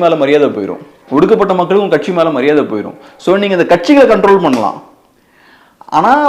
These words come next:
மக்கள் அந்த கட்சி விட்டு வெளில போயிட்டாங்கன்னா அந்த கட்சிகளுக்கு பலம் இருக்காதுல்ல, அந்த கட்சிகளால உங்களுக்கு ஒரு பிரயோஜனமும் இல்லைல்ல. இப்ப என்கிட்ட பாக்கெட்ல நூறு ரூபா இருக்கு, என் பர்ஸ்ல நூறு ரூபா இருக்கு, அந்த நூறு ரூபாய்க்கு வேல்யூ தானே என் பாக்கெட்ல அந்த நூறு ரூபாய்க்கு எனக்கு பிரயோஜனம் இருக்கும்? பணவீக்கம் வந்துகிட்டே இருக்கு.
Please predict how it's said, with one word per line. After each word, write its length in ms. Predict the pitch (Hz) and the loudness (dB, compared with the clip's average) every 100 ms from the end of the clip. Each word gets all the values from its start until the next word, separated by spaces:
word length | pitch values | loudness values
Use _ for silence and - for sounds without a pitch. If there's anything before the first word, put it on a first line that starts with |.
| 226 | 0
மக்கள் 280 | 170 - 294 | 0 2 2
அந்த 100 | 254 226 | 4 2
கட்சி 160 | 185 240 | 2 0
விட்டு 200 | 226 208 | 2 2
வெளில 140 | 196 190 | 4 2
போயிட்டாங்கன்னா 420 | 175 165 127 156 | 2 2 0 -2
அந்த 100 | 208 185 | -2 0
கட்சிகளுக்கு 440 | 180 254 247 202 165 | 0 2 2 2 2
பலம் 180 | 190 190 | 2 2
இருக்காதுல்ல, 360 | 151 135 151 | 2 2 2
அந்த 80 | 147 147 | 2 0
கட்சிகளால 380 | 160 240 240 220 | 2 4 4 4
உங்களுக்கு 240 | 202 190 | 4 4
ஒரு 80 | 190 | 4
பிரயோஜனமும் 380 | 202 202 190 151 | 2 0 -2 -2
இல்லைல்ல. 260 | 147 123 120 | 0 0 -2
இப்ப 120 | 117 123 | 0 0
என்கிட்ட 240 | 123 156 196 170 | 2 2 2 2
பாக்கெட்ல 300 | 180 185 160 | 2 0 0
நூறு 140 | 147 139 | -2 2
ரூபா 120 | 170 | 2
இருக்கு, 160 | 117 - - - _ _ - | 2 -2 -14 -20 _ _ -8
என் 100 | 135 131 | -6 0
பர்ஸ்ல 240 | 180 180 151 | 0 0 -2
நூறு 120 | 156 160 | -2 0
ரூபா 100 | 151 | 0
இருக்கு, 180 | 113 143 | 0 -2
அந்த 100 | 160 | 0
நூறு 120 | 214 | 2
ரூபாய்க்கு 240 | 240 220 165 | 4 4 4
வேல்யூ 180 | 208 208 196 | 4 2 2
தானே 120 | 196 | 0
என் 80 | 165 | 0
பாக்கெட்ல 360 | 165 170 160 165 | 0 0 -2 0
அந்த 100 | 147 127 - 143 | 0 -2 -4 0
நூறு 120 | 170 | 2
ரூபாய்க்கு 220 | 190 160 147 | 4 2 0
எனக்கு 160 | 175 - | 0 0
பிரயோஜனம் 280 | 170 165 131 | 0 2 0
இருக்கும்? 240 | 117 110 - - _ _ _ - - - _ 147 | -2 -6 -10 -20 _ _ _ -20 -20 -20 _ 0
பணவீக்கம் 420 | 196 220 202 185 | 2 2 2 0
வந்துகிட்டே 300 | 180 185 185 160 | 0 0 2 2
இருக்கு. 200 | 120 | 0